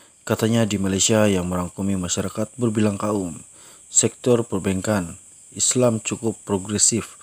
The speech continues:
sehingga boleh membezakan antara aset patuh syariah, syariah dan konvensional. Kerajaan mempunyai kepentingan dalam bank-bank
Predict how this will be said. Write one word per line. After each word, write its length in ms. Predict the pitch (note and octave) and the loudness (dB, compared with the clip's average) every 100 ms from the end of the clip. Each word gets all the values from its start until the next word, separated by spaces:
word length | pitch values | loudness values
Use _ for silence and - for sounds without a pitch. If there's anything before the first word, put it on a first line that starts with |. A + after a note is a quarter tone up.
| - - - - | -20 -20 -20 -20
sehingga 320 | - F2 F2+ F#2 | -12 -10 -6 -6
boleh 400 | F2+ A2 A#2+ A#2+ | 0 4 6 6
membezakan 800 | A2 F#2+ G2+ F#2 G#2 G2+ G#2 E2+ | 4 2 0 0 -2 0 -2 -4
antara 400 | F2 - F2+ - | -8 -8 -10 -6
aset 400 | - - C3 - | -2 0 0 -4
patuh 240 | - F#2+ G#2+ | -12 -10 -8
syariah, 480 | - F2+ F2 F2+ - | -8 -6 -6 -6 -6
syariah 400 | F#2 F#2 F#2+ F2 | -4 -4 -4 -6
dan 160 | F2+ F#2+ - - - - _ | -8 -10 -12 -20 -20 -20 _
konvensional. 720 | A2+ A2 G2+ - F2 D2+ - - _ _ _ _ _ _ _ _ - - _ _ _ _ _ | 0 0 0 -2 -6 -10 -14 -20 _ _ _ _ _ _ _ _ -20 -20 _ _ _ _ _
Kerajaan 480 | - C3+ C3 D#3+ C#3 | 0 2 4 4 4
mempunyai 400 | A#2 A#2 A#2+ A2 | 0 2 2 0
kepentingan 560 | G2+ G#2 G2 A2 A2+ | -2 -4 -2 0 0
dalam 320 | F#2 E2+ E2+ E2+ | 0 -4 -4 2
bank-bank 380 | G#2 G2 G2+ | 4 4 2